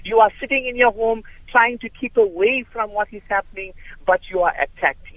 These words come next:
You are attacked. We speak about the few people that are being shot. It's sad that they are shot. That I must agree. But you will find that there are a group of perpetrators that have been shot. Now, the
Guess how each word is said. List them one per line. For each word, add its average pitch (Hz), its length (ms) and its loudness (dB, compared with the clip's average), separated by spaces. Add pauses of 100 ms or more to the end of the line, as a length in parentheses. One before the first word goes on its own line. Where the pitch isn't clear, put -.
You 165 140 -10
are 147 180 -4
attacked. - 480 -4 (400)
We 196 180 -20
speak 277 220 -4
about 226 380 4 (260)
the 180 100 -6
few 233 240 -14
people 226 440 -4
that 175 120 0
are 170 120 4
being 170 240 -14
shot. 156 280 2 (220)
It's - 200 -18
sad 311 300 4
that 143 140 -4
they 131 80 -4
are 123 160 2
shot. - 300 -2 (640)
That 190 160 0
I 190 100 -6
must 165 260 -6
agree. 156 420 -14 (380)
But 220 240 4
you 226 80 -14
will 226 120 -6
find 254 360 -4
that 190 180 0
there 202 160 2
are 190 80 4
a - 160 -16
group 285 220 -6 (160)
of 175 220 0
perpetrators 247 840 -4 (320)
that 170 140 4
have 156 200 -2
been 165 180 -10 (100)
shot. 131 200 -2 (480)
Now, 202 340 4
the 202 160 2